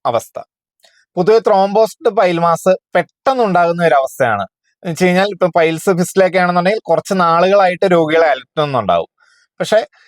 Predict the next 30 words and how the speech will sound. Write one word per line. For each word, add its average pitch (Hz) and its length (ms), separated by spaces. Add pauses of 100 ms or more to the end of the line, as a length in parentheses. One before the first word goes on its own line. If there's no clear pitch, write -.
(140)
ഈ 202 200
ത്രോംബോസിഡ് 202 600
പൈൽമാസ് 208 460
എന്ന് 208 180 (260)
ഉണ്ടാകുന്ന 190 300
അവസ്ഥ 190 220
ചിലപ്പോൾ 190 260
ടോയ്ലറ്റിൽ 175 380
പോയി 180 240
കഴിഞ്ഞതിന് 180 340
ശേഷം 170 200
ഇമ്മീഡിയറ്റ് 185 360
ആയിട്ട് 175 200
ഉണ്ടാകുന്നതായിരിക്കാം. 139 680 (120)
ചിലപ്പോൾ 151 200
രാത്രി 151 260
കിടക്കുമ്പം 160 560
ഉണ്ടാകണമെന്നില്ല, 156 680 (380)
ചിലപ്പോൾ 170 300
രാവിലെ 165 240
എണീറ്റ് 170 220
നോക്കുമ്പോൾ 170 320
ചിലപ്പോൾ 160 280
ആ 156 100
ഭാഗത്തൊരു 156 460
തടുപ്പ് 143 240
കൂട്ട് 143 180
കാണുക, 127 420 (300)
അങ്ങനെയൊക്കെ 208 460
സംഭവിക്കാറുണ്ട്. 135 640